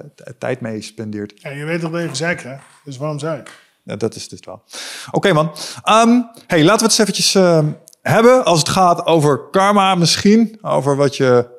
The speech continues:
Speaker 1: je voorliggende, ehm, partij.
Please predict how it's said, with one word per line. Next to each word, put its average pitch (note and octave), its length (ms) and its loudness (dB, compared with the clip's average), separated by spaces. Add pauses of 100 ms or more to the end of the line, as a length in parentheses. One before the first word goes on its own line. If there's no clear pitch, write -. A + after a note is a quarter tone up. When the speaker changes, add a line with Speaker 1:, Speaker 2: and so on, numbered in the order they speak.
Speaker 1:
je A#2 140 -12
voorliggende, G#2+ 680 0 (260)
ehm, G2+ 260 -12 (760)
partij. A#2 440 -2